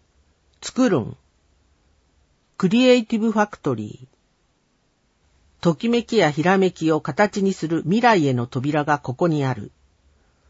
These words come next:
作るん。小文字、ティーエスユーケーユーアールユーエヌの由来。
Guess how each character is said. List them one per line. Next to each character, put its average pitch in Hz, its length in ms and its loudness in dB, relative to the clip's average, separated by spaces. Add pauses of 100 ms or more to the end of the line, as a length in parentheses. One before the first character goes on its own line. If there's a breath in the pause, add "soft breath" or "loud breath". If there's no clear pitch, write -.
(880)
作 - 320 -2
る 190 120 2
ん。 113 180 -4 (600)
小 165 120 0
文 214 180 2
字、 208 280 -6 (160)
テ 220 100 2
ィ 233 220 2
ー 208 40 2
エ 214 40 2
ス 208 180 -2
ユ 202 260 2
ー 123 40 -4
ケ 190 260 0
ー - 40 2
ユ 190 280 2
ー - 60 -10
ア 202 220 2
ー 202 40 -2
ル 190 120 0
ユ 185 240 0
ー - 80 -2
エ 180 140 0
ヌ 110 200 -4 (240)
の 175 160 4
由 135 180 0
来。 135 360 -4